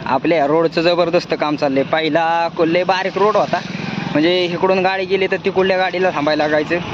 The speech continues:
तिकडून गाडी आली तर ह्यांना थांबायला लागायचं. पण आता आपल्या इथं जबरदस्त रोडचं काम चाललंय कासरोडीच्या. तर मित्रांनो, हे आपलं सागाचं झाड आहे. झाड बघा किती मोठं आहे, म्हणजे काय काय लोक काय करतात, साग लावतात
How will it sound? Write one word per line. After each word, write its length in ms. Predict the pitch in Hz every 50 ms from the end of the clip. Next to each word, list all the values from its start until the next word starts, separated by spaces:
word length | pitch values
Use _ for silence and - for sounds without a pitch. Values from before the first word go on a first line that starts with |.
| - - - - - - -
तिकडून 320 | 180 151 180 180 180 170
गाडी 200 | 175 175 175 175
आली 180 | 170 175 175 175
तर 100 | - 165
ह्यांना 220 | 156 156 160 165
थांबायला 380 | 156 151 147 156 151 151 143 147
लागायचं. 540 | 143 139 139 123 - 135 - - - -
पण 100 | - 123
आता 240 | 127 135 135 - 151
आपल्या 300 | 147 147 139 147 160 156
इथं 200 | 143 127 151 156
जबरदस्त 600 | 147 147 160 160 165 175 170 170 175 170 - -
रोडचं 380 | 170 160 170 165 165 156 - 175
काम 240 | 156 165 160 160 151
चाललंय 300 | 160 160 151 151 156 151
कासरोडीच्या. 600 | 156 165 156 - - 147 139 139 143 131 170 180 - - - - - - - - - - - - - - - _ _ _ _ _ _ _ _ _ _ _ _ _ _ _ _ _ _ _ _ _ _ _ _ -
तर 180 | 160 165 170 170
मित्रांनो, 580 | 170 170 156 185 185 185 185 185 185 185 175
हे 140 | 151 151 160
आपलं 360 | 156 156 156 - 160 160 160
सागाचं 580 | 156 - - 156 151 160 147 156 156 - - 156
झाड 280 | 156 170 156 143 131
आहे. 300 | 127 120 - _ - 127
झाड 260 | 127 147 156 151 151 151
बघा 240 | 156 156 156 156 151 -
किती 180 | 143 - 160
मोठं 300 | 156 156 156 143 - 135
आहे, 120 | 131 127 123
म्हणजे 440 | 131 143 147 160 151 160 165 160 156
काय 180 | 160 170 180
काय 160 | 175 - 185 180
लोक 220 | 185 180 180 180
काय 160 | 175 180 175
करतात, 320 | 165 170 160 147 156 143 -
साग 240 | - 160 160 151
लावतात 460 | 156 156 156 151 151 151 - 160 156